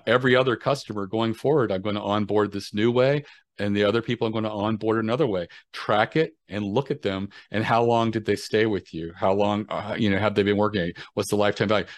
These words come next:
Remembering statistical relevance. So you want to have at least thirty to forty in each sample group before you can actually start making actionable, uh, uh, you know, decisions based on what you're seeing. But, uh, I, I think that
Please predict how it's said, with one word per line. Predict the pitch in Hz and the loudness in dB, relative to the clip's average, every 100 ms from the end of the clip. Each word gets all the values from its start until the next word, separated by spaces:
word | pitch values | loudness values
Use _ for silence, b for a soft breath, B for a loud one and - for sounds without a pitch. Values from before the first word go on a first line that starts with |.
| - | -2
Remembering | 101 113 127 139 147 | 2 4 4 4 2
statistical | 143 135 - 135 135 135 | 2 -2 -2 -2 0 4
relevance. | 131 131 104 85 - | 6 4 2 -4 -6
So | 101 | -2
you | 101 107 | 0 2
want | 113 117 | 0 -2
to | 110 | 0
have | 117 113 | 2 4
at | 104 | 2
least | 113 117 110 - - B - - | 0 0 0 -6 -10 B -8 2
thirty | 120 123 113 | 2 4 0
to | 101 | -2
forty | - 120 123 117 104 b _ - | -2 2 4 4 0 b _ -12
in | 104 | -8
each | 117 123 - - - | -4 -4 -2 -4 -6
sample | - 123 113 - 95 | -6 -2 0 -2 -4
group | 92 90 92 - B - | -4 -4 -6 -8 B -10
before | 101 - 107 104 | -8 2 4 6
you | 101 | 4
can | 98 | 0
actually | 98 101 - | -2 -2 -4
start | 92 98 95 | -2 0 2
making | 98 95 95 | 0 -4 -4
actionable, | 92 95 - 101 90 92 87 B B - | -2 -2 -4 -4 0 2 0 B B -8
uh, | 92 90 90 90 - _ _ _ | -4 -2 0 -2 -6 _ _ _
uh, | - 104 104 - - | -12 -10 -10 -14 -8
you | 104 | -2
know, | 90 87 90 - | 0 0 -2 -2
decisions | 113 - 120 107 95 87 | 0 2 2 2 0 -2
based | - 95 - | 0 0 0
on | 92 | -2
what | 92 95 | -4 -4
you're | 90 | -6
seeing. | - 117 110 90 B B B | -2 2 2 2 B B B
But, | - 107 - _ _ 104 107 | 2 2 0 _ _ -8 -2
uh, | 107 104 - | 0 0 -2
I, | - 139 | -2 0
I | 113 139 | 0 0
think | 160 147 - | 2 0 0
that | 117 110 | 2 2